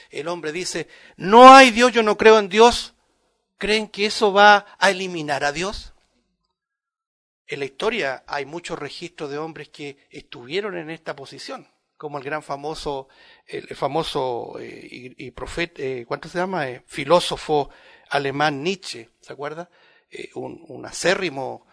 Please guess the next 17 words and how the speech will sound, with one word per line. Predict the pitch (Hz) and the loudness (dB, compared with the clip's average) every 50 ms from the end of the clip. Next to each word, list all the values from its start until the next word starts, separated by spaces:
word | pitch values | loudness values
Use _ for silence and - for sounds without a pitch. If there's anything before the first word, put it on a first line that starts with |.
| _ _ _ _ _ _ | _ _ _ _ _ _
eh, | - - - - | -20 -20 -20 -12
ateo, | - - - - - 170 170 170 165 165 160 160 _ _ _ _ _ _ _ _ | -10 -10 -10 -6 -4 -4 -4 -4 -4 -6 -8 -10 _ _ _ _ _ _ _ _
¿cierto? | - - 143 143 - _ - 143 143 | -12 -10 -10 -10 -10 _ -14 -14 -14
Que, | - 139 135 131 131 127 - _ _ _ _ _ _ _ _ | -12 -12 -12 -12 -12 -14 -16 _ _ _ _ _ _ _ _
eh, | - - - _ | -20 -20 -20 _
incluso | - 143 120 _ - 156 165 - - 156 | -20 -20 -20 _ -12 -12 -12 -10 -12 -14
llegó | 135 135 135 135 165 | -14 -12 -8 -6 -6
a | 175 | -4
decir, | 165 151 135 - 175 175 165 - _ _ _ _ _ | -4 -6 -6 -6 -8 -8 -8 -10 _ _ _ _ _
"Dios | _ _ 165 160 131 | _ _ -12 -12 -12
murió". | 131 143 135 127 120 151 220 233 - - _ _ _ _ _ _ _ _ _ _ _ _ _ _ _ _ _ _ _ _ _ _ _ | -12 -18 -18 -16 -10 -6 -6 -6 -6 -8 _ _ _ _ _ _ _ _ _ _ _ _ _ _ _ _ _ _ _ _ _ _ _
Lo | - 175 190 | -8 -6 -2
sacó | - 208 185 - - 285 277 202 - - _ _ _ _ _ | 0 0 0 2 6 6 6 6 4 0 _ _ _ _ _
de | 185 156 165 | _ -10 -8
sus | - - 185 175 170 - - - - _ _ _ _ _ | -6 -4 -6 -6 -6 -8 -12 -16 -20 _ _ _ _ _
enseñanzas, | 170 147 - - 156 143 151 151 135 - - - - 135 | -14 -12 -12 -12 -14 -8 -8 -8 -8 -8 -14 -18 -18 -14
Nietzsche. | 147 165 165 - - - - - | -12 -12 -12 -12 -16 -16 -16 -16